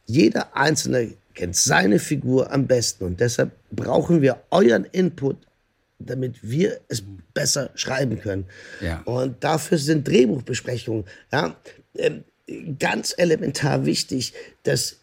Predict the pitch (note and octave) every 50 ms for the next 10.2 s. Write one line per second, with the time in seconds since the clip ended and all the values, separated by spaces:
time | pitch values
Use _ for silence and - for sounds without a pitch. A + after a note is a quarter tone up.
0 | _ - B2 A#2 A#2 D#3 F#3+ A#3+ B3+ - B3 C#3 - - D3+ D#3 - D#3 - -
1 | - - B2 A#2+ A#2+ A#2+ - - - - - _ _ _ _ _ - E3 D3+ D3+
2 | - - D#3 F#3 A3 B3 A3+ A3+ G#3 F3+ C3+ C3 C#3 E3+ D#3+ E3 F3+ F#3 F3 E3
3 | - - E3+ D#3 E3 F3+ D#3 C3+ - - F2+ F2 F2+ - - - - - - -
4 | - _ _ _ _ - - - D#3+ F#3+ E3 E3 D3+ B2+ F3 G#3 G#3+ G#3 - F#3+
5 | F#3 F3 E3+ E3+ C#3+ G2 F2 - _ - - - - _ _ _ _ - B2+ C3
6 | - - D3 C#3 B2 A#2+ A2 - - C3 B2 B2 B2 A#2+ A#2+ A#2 G#2+ A2+ A#2 A2+
7 | A2 A2+ G#2 - - G2+ G2 G2+ F#2+ A2+ B2 - C3+ A2 A#2+ A#2 - - - A#2+
8 | - - - - G#2+ G2+ G2+ G2+ G2 F#2+ F#2+ F#2+ - - - - G2+ G2 - B2
9 | G#2 C#3+ D#3 F#3 F#3+ F#3 F#3+ A#3 C4+ C#4 C#4 - G3 - - - - D#4+ D#4 D4+
10 | D#3 D3 C3+ C3+